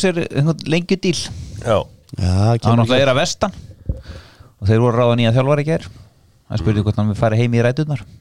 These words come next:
Speaker 2: Já.
Speaker 3: Ég held nú ekki fyrst hann er
Speaker 1: Og
Speaker 3: í
Speaker 1: kannski pláss á Júlla Geirmunds.
Speaker 3: <laughs> Tekur eitt hérna.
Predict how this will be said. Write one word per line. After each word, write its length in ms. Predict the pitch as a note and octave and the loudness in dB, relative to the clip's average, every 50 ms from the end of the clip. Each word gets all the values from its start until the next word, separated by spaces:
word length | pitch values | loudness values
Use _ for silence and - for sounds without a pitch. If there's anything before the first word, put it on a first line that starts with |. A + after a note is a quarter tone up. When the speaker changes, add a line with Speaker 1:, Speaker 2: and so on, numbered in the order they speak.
| _ _ _ _ _ - | _ _ _ _ _ -4
Speaker 2:
Já. 80 | F2+ D#2 - - - - - | -2 -2 -4 -6 -12 -14 -10
Speaker 3:
Ég 220 | - F2+ F2 E2 E2+ F#2+ | -8 -6 -4 -2 -2 -2
held 220 | D#2 D#2+ D#2+ - - - | -2 -2 -4 -6 -8 -8
nú 140 | E2+ D#2+ D#2 D#2+ E2+ | -6 -4 -2 0 2
ekki 520 | E2+ E2+ E2+ - D2 - - - - E2 - | 2 2 0 0 -2 -6 -8 -4 -4 -2 -2
fyrst 180 | F#2 D#2 - - | -2 -2 -2 -2
hann 120 | F2+ E2+ | -2 0
er 100 | E2+ E2+ | 0 0
Speaker 1:
Og 160 | G#2+ G#2+ G#2 | 0 0 2
Speaker 3:
í 20 | - | 0
Speaker 1:
kannski 220 | A2+ G2+ A#2 G#2+ | 0 0 0 0
pláss 220 | - A#2+ A#2+ - C3+ | 0 0 0 0 0
á 40 | C3 | 0
Júlla 240 | C3+ C#3+ D#3 D#3+ D3+ C3+ | 0 2 2 0 0 0
Geirmunds. 440 | D3+ E3+ E3+ F#3+ F#3 B2 - - - - - - - - - - - - G2+ - - - | 0 -2 0 -2 -2 -2 -4 -6 -6 -2 -2 -2 0 0 2 0 2 2 0 0 0 0
Speaker 3:
<laughs> 640 | - - - - F2+ - - - - - - - | -2 -2 -2 -4 -6 -6 -8 -12 -12 -12 -6 -2
Tekur 320 | - G2 F2 E2 - - G#2+ | 0 0 0 0 0 0 2
eitt 340 | - - - E2+ E2+ - - | 2 2 0 -2 -2 0 0
hérna. 300 | - F2 F#2 F2+ F#2 | 0 0 0 -2 -2